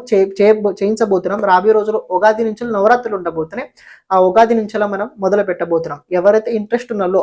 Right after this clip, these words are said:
కవచం తీసుకోవడానికి తప్పకుండా WhatsApp లోపల మెసేజ్ పెట్టండి. కాళిక అమ్మవారి కవచం ప్రత్యేకంగా ఆడవాళ్ళ కోసం. హనుమంతుడి కవచం,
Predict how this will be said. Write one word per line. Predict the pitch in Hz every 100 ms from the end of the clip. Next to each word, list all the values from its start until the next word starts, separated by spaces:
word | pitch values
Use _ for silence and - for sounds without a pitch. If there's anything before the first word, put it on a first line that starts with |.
| -
కవచం | 185 196 196 202
తీసుకోవడానికి | 202 208 - - 180 165 165 165 294 _ _ -
తప్పకుండా | 208 226 240 220
WhatsApp | 185 185 196
లోపల | 196 202 247
మెసేజ్ | 196 196 185
పెట్టండి. | 156 160 170 247 _ 185
కాళిక | 190 240 247
అమ్మవారి | 208 202 196 196 185
కవచం | 180 233 254
ప్రత్యేకంగా | 214 190 - 233 220 190 214 - 180
ఆడవాళ్ళ | 175 185 180 156
కోసం. | 147 147 - 156 - _ _ _ _ _ -
హనుమంతుడి | 202 226 285 277 269
కవచం, | 240 180 180 156